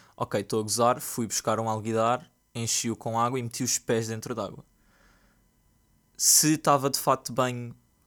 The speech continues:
pa-, para ser mais realista, e sentia que estava dentro de uma piscina com os pés dentro d'água? Sim. Sentia que estava sentado à beira da piscina, em que aquela cena, tipo, só molham os pés para estar ali a chilar. Yeah, eh, eu fiz isso enquanto estava a estudar. Melhor decisão da minha vida.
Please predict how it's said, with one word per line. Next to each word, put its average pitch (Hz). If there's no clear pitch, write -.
pa-, 127
para 123
ser -
mais 120
realista, 117
e 127
sentia 123
que -
estava 117
dentro 117
de 117
uma 117
piscina 113
com -
os -
pés 113
dentro 113
d'água? -
Sim. -
Sentia 117
que -
estava 117
sentado 117
à 117
beira 117
da 113
piscina, 123
em 120
que -
aquela 117
cena, 117
tipo, -
só 131
molham 120
os 117
pés 135
para 120
estar 113
ali 113
a 110
chilar. 131
Yeah, 104
eh, 113
eu 113
fiz 123
isso 165
enquanto 135
estava 117
a 113
estudar. 131
Melhor 143
decisão 143
da 135
minha 131
vida. 123